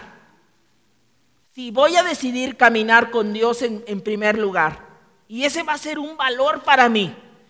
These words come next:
llueve, truene, lo que pase, relampagueo, lo que llegue a suceder.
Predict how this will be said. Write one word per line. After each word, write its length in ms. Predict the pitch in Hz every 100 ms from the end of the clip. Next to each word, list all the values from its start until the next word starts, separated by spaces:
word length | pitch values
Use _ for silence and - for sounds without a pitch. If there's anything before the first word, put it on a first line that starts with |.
| _ _ _ _
llueve, 760 | 156 254 311 311 285 254 - -
truene, 760 | 233 262 302 311 285 269 - -
lo 240 | 220 233
que 160 | 233 208
pase, 480 | - 277 285 285 294
relampagueo, 840 | 247 220 208 - 196 190 247 302
lo 160 | 269 240
que 120 | 226
llegue 160 | 233 269
a 60 |
suceder. 720 | 247 220 214 196 208 247 -